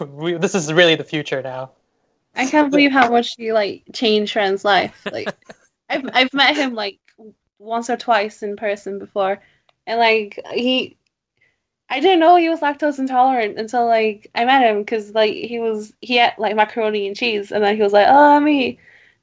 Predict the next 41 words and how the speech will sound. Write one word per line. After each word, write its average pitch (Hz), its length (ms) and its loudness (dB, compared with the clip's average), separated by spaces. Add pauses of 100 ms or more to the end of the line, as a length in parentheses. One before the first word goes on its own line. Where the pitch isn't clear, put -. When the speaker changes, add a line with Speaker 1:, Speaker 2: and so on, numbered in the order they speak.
Speaker 2:
my 269 120 -6
tummy 302 320 6
hurts." 269 600 4 (520)
And 262 100 2
then, 269 100 4
like, 262 160 6
the 262 60 -6
next 269 220 0
day, 269 180 4
he 247 60 0
had 240 160 6
cheese 262 260 0
again, 262 260 2
and 233 100 -2
he 233 60 -4
was 220 100 -2
like, 226 160 4
"Oh, 330 420 6
Emmy." 392 680 2
<laughs> 269 260 -10 (240)
Speaker 1:
Uh, 185 140 -12
f-, - 380 -16
for 247 200 8
the 202 120 6
record, 190 380 4
I 170 120 2
did 175 100 -2
not 190 200 0
say 202 100 -2
the 175 100 -2
word 160 240 -4
tummy, 190 480 -8 (180)
so, 139 480 -8 (100)
uh, 139 340 -2 (480)
Speaker 2:
<laughs> - 1160 -10
Speaker 3:
She - 200 -12
was 185 220 -4
making 208 400 -4
it - 140 -8
sound 165 360 -6
cute. - 460 -20